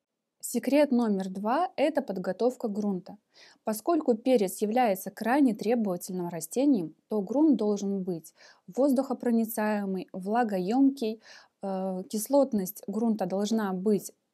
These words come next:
нейтральной или слабокислой, и по этой причине лучше грунт приготовить самостоятельно. Для этого я советую готовить грунт в следующей пропорции: десять процентов перлита, десять процентов фермикулита,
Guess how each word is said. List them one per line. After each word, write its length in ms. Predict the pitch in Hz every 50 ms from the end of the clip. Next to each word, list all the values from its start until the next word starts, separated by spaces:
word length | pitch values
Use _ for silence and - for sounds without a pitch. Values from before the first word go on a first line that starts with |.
| _ -
нейтральной 580 | 202 214 220 214 226 240 233 233 220 202 196 196
или 300 | - - 220 214 196 185
слабокислой, 1000 | - - 208 208 190 165 175 180 - - - 214 254 269 - - 302 302 294 294 _ _ - - - - _ _ -
и 100 | 214 208
по 140 | 214 -
этой 320 | 202 214 220 226 220 208 -
причине 580 | - 185 180 - - 262 269 302 311 294 277 - -
лучше 320 | 214 226 262 254 - 202
грунт 380 | 185 185 208 247 285 302 285 -
приготовить 540 | - 190 170 - 180 - 233 254 277 262 269
самостоятельно. 1040 | - 233 240 254 254 254 - 233 202 202 190 185 185 - - 180 170 165 165 180 - _ _ _ _
Для 200 | - 214 226 240
этого 300 | 285 359 370 - 233 208
я 200 | 214 202 226 233
советую 500 | 233 - - 226 214 247 320 330 - 240
готовить 520 | 190 196 208 214 - 262 254 226 214 196 190
грунт 280 | - 254 320 311 311
в 40 | 302
следующей 420 | - - 226 233 240 277 277 - 233
пропорции: 720 | - - 226 214 - - 180 175 - - - - 175 - _ _ _ - - - - - _ -
десять 380 | 214 226 302 311 - - -
процентов 600 | - 226 226 214 214 - 226 208 185 - 175 - -
перлита, 520 | - 202 208 208 247 302 339 - - 285
десять 400 | 220 208 269 277 277 233 202 -
процентов 520 | - 190 185 185 - 196 185 175 180 180
фермикулита, 840 | - 190 180 190 185 185 180 - 220 220 247 285 302 294 - 277 262